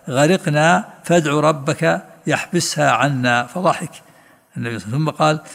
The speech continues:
"اللهم حوالينا ولا علينا"، مرتين أو ثلاثا، فجعل السحاب يتصدع عن المدينة يمينا وشمالا، يمطر ما ح-، حوالينا ولا يمطر منها شيء، يريهم الله كرا-، كرامة نبيه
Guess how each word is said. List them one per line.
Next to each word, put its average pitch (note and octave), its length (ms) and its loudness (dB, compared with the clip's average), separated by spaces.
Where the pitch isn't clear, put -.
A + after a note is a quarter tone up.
"اللهم C#3 380 0
حوالينا C3+ 680 -2
ولا A#2 220 0
علينا"، A2 380 -2
مرتين C#3+ 440 -4
أو D3 100 -4
ثلاثا، B2 400 -10
فجعل D3 300 2
السحاب D3 600 0
يتصدع D3 680 0
عن C#3+ 160 0
المدينة C#3+ 480 -2
يمينا D3 360 0
وشمالا، A#2 520 -6
يمطر D#3 420 0
ما C#3 160 2
ح-، C#3+ 340 -4
حوالينا D#3+ 840 0
ولا E3 260 2
يمطر F3 280 -6
منها C3 280 -4
شيء، C#3 240 -10
يريهم C#3 420 2
الله B2+ 280 0
كرا-، B2+ 440 0
كرامة C#3+ 400 0
نبيه C#3 540 -2